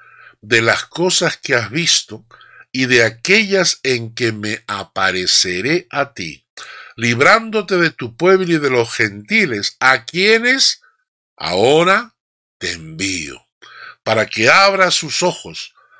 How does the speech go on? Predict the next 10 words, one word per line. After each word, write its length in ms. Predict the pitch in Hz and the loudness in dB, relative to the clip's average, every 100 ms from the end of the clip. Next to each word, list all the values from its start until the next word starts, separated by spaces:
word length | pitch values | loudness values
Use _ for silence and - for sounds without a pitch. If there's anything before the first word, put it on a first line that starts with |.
| _ | _
para 260 | 123 127 117 | 2 2 2
que 100 | 113 | 2
se 180 | 120 117 | 2 0
conviertan 840 | 113 110 110 180 196 170 175 143 | -4 -4 2 2 2 0 -4 0
de 100 | 123 | 0
las 240 | 98 - | 0 -2
tinieblas 880 | - 110 135 202 202 185 175 165 - - | -8 -6 -2 0 0 -2 -6 -6 -8 -8
a 100 | 107 | -4
la 140 | 98 | -4
luz 440 | 127 196 202 - | 0 0 0 -6